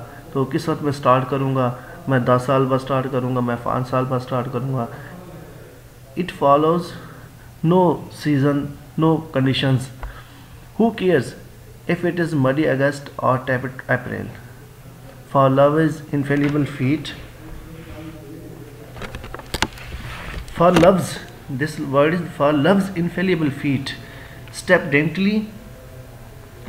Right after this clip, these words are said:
from vantage to vantage to the waiting, uh, waiting s-, salt lake. It, who cares? इसे परवाह नहीं होती। If it is muddy August,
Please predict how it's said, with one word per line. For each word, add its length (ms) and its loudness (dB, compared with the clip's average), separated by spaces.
from 280 6
vantage 360 2
to 80 -2
vantage 500 -2
to 140 2
the 260 2
waiting, 520 0
uh, 500 2
waiting 280 2
s-, 340 -4
salt 340 4
lake. 240 0
It, 160 -2
who 240 4
cares? 400 2
इसे 180 4
परवाह 380 4
नहीं 280 2
होती। 280 -6
If 140 -2
it 140 0
is 180 -4
muddy 340 2
August, 240 0